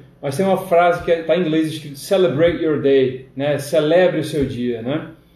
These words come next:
Ah, o salmista Davi, ele fala, "Sacia-nos, né, pela manhã." O Senhor sempre tem alguma coisa pra nós de manhã,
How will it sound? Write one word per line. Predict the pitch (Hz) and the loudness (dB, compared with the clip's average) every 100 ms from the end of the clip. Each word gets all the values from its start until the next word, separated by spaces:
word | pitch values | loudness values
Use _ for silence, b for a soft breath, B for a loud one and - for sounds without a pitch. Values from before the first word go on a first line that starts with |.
| b b b _ - | b b b _ -8
Ah, | 123 123 | -2 -2
o | 123 | 0
salmista | - 143 143 147 165 | 0 0 0 -2 0
Davi, | 139 151 | 0 0
ele | 147 | -2
fala, | 156 147 | 0 -2
"Sacia-nos, | 131 151 127 - 180 180 139 127 | 0 -2 -2 -2 0 2 0 -4
né, | 147 | -6
pela | 143 156 | -2 0
manhã." | 151 139 139 143 | 0 0 -2 -4
O | |
Senhor | 135 190 220 | -2 0 0
sempre | 220 220 247 240 | -2 -2 -2 -2
tem | 208 202 | -4 -4
alguma | 185 175 | -2 -4
coisa | - 151 147 | -4 -6 -4
pra | 139 | -4
nós | 123 120 104 | -4 -6 -4
de | 120 | -4
manhã, | 120 117 110 | -4 -6 -12